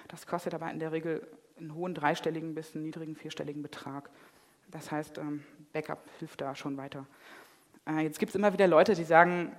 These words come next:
ich kann ja die Steuerelektronik ausbauen, ich bestelle mir einfach bei eBay die gleiche Platte und baue die Steuerelektronik aus und baue die neue Steuerelektronik rein und schon komme ich an meine Daten wieder ran.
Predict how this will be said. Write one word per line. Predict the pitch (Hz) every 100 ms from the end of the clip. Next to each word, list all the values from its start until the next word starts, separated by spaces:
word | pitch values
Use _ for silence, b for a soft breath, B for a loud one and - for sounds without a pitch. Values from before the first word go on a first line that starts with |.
| - -
ich | -
kann | 165
ja | 180
die | 156
Steuerelektronik | - 160 190 160 - 123 160
ausbauen, | - 180 - 190
ich | 165
bestelle | 170 - 185
mir |
einfach | 165 175 -
bei | 156
eBay | 196 254 196
die | 160
gleiche | 156 -
Platte | - - - 277
und | 254 196 - -
baue | 160
die | 160
Steuerelektronik | - 208 196 180 - 190 175
aus | 170 185
und | 165
baue | 160
die | 160
neue | 160 160 170
Steuerelektronik | 156 165 147 - 147 -
rein | 180 240
und | 185
schon | - 175
komme | -
ich | 160
an | 165
meine | 156 151
Daten | 151 151
wieder | 156
ran. | 143 226